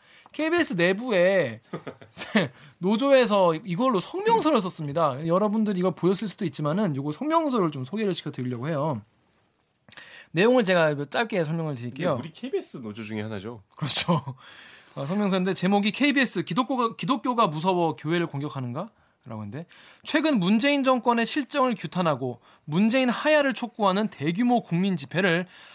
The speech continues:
Speaker 1: 한국 기독교 총연합회 한기총이 주최하자 교회를 공격하는 보도가 늘고 있다." <laughs> 케이비에스 뉴스 구는 시월 이십일일 한국 대형교회 중 하나인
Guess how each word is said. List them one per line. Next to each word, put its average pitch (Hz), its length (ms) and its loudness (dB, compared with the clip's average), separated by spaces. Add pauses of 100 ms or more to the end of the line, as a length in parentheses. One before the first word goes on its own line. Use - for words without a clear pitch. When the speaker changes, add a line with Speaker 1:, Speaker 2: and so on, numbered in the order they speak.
(140)
Speaker 1:
한국 294 440 2
기독교 202 340 -2
총연합회 220 640 -2
한기총이 220 640 -2
주최하자 165 640 0 (240)
교회를 220 320 2
공격하는 175 460 -2
보도가 135 320 -4
늘고 120 220 -10
있다." - 300 -14 (2500)
<laughs> - 880 -8
케이비에스 302 540 2
뉴스 190 280 0
구는 180 420 2
시월 269 580 0
이십일일 226 580 -2 (180)
한국 269 420 0
대형교회 214 480 2
중 180 160 -2
하나인 175 360 0